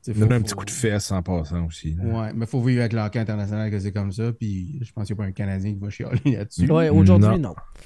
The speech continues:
Speaker 3: non.
Speaker 1: Ouais. Le deuxième but refusé aussi aux États-Unis, celle-là était claire, là. La puck
Speaker 2: Ah
Speaker 1: était
Speaker 2: ouais,
Speaker 1: en
Speaker 2: ça, c'était
Speaker 1: dessous,
Speaker 2: facile, là.
Speaker 1: puis elle était gelée, elle bougeait même pas, il est juste rentré dedans, fait que, que ça a été, ça, ça, ça a reviré du côté du Canada, mais une fois que, une,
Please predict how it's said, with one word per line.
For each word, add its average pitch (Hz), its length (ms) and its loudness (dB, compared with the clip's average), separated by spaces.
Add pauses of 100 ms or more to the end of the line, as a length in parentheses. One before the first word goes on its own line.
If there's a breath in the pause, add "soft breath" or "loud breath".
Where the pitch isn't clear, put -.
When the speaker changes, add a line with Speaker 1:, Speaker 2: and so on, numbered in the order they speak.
Speaker 3:
non. 117 80 -8
Speaker 1:
Ouais. 107 60 -6 (260)
Le 127 440 0
deuxième 151 560 0
but 151 220 0
refusé 131 360 -4
aussi 131 180 -6
aux 120 40 -4
États-Unis, 113 300 -2
celle-là 107 240 0
était 104 200 -4
claire, 104 280 -4
là. 92 100 -6
La 90 140 -8
puck 110 220 -8
Speaker 2:
Ah 120 80 2
Speaker 1:
était 120 100 2
Speaker 2:
ouais, 104 60 2
Speaker 1:
en 98 40 -2
Speaker 2:
ça, 95 140 -2
c'était 82 120 -6
Speaker 1:
dessous, - 120 -4
Speaker 2:
facile, 127 320 -2 (100)
là. - 140 -12 (180)
Speaker 1:
puis 98 260 -8
elle 92 80 -8
était 101 200 -6
gelée, 117 680 -2 (100)
elle 101 60 -10
bougeait 113 280 -2
même 110 260 -2
pas, 113 500 0 (180)
il 147 100 -8
est - 40 -8
juste 101 180 -6
rentré 104 280 -4
dedans, 98 320 -4
fait - 220 -12
que, 117 100 -12 (1120 soft breath)
que 113 80 -2
ça 107 120 -2
a 107 40 0
été, 113 480 0
ça, 135 180 -8
ça, 185 160 -4
ça 175 140 -2
a - 20 0
reviré 143 340 0
du 139 120 -6
côté 139 180 -2
du 135 100 -8
Canada, 131 460 0
mais 104 460 -6 (580)
une 143 80 -10
fois 147 120 -6
que, 139 120 -10
une, 139 260 -4